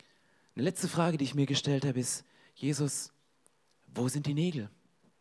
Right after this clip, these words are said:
Wo sind die Nägel? Die hättest du dir doch einpacken können, so als Souvenire, wenn du wieder zurückgehst und beim Vater und beim Heiligen Geist im Himmel bist,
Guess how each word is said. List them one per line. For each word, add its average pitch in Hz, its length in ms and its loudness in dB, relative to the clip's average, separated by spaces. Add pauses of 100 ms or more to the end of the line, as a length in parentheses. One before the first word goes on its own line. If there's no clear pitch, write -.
(720)
Wo 233 280 10
sind 220 240 2
die 214 100 4
Nägel? 214 460 6 (640)
Die 214 60 4
hättest 226 320 6
du 220 40 2
dir 226 140 6
doch 202 280 6
einpacken 202 800 2
können, 180 240 6
so 165 140 6
als 180 240 2
Souvenire, 208 640 8
wenn 196 120 8
du 202 120 6
wieder 202 180 6
zurückgehst 214 720 4
und 185 120 4
beim 190 200 6
Vater 240 340 4
und 190 80 2
beim 185 160 8
Heiligen 196 300 2
Geist - 300 2
im 202 100 2
Himmel 226 260 6
bist, 214 240 10